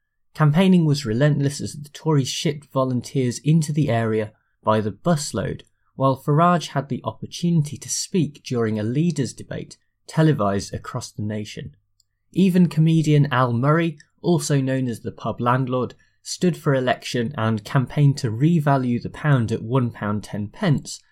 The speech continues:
so that it would be worth more. In the run-up to the final vote on the seventh of May, local polls swung wildly between either a large victory for ukip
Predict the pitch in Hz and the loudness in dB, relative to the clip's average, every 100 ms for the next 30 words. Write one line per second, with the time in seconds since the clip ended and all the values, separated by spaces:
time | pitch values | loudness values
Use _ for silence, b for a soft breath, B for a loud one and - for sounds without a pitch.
0 | _ - - 117 110 107 - 110 98 101 | _ -10 -2 0 0 -6 -6 -8 -8 -8
1 | 104 98 - 135 135 - - _ _ _ | -6 -6 -4 -2 -2 -4 -8 _ _ _
2 | _ _ _ - 165 180 196 196 143 151 | _ _ _ 0 4 6 6 2 0 0
3 | 139 160 165 170 156 165 160 131 113 - | 0 2 4 4 2 2 0 -4 -4 -4
4 | 98 104 - 131 139 139 143 B B - | -4 -6 -8 -4 0 0 -2 B B -2
5 | 143 165 165 147 - 135 131 - - 113 | 2 2 0 -4 0 0 0 -4 -6 -4
6 | 101 117 139 143 135 139 139 - 110 104 | -2 0 2 2 2 -2 -2 -6 -4 -4
7 | - 113 107 104 107 101 104 139 147 147 | -2 -2 -2 -2 -4 -2 0 2 2 -2
8 | 127 - - 104 101 101 117 135 143 147 | -10 -10 -8 -8 -6 -6 -2 -4 -2 -4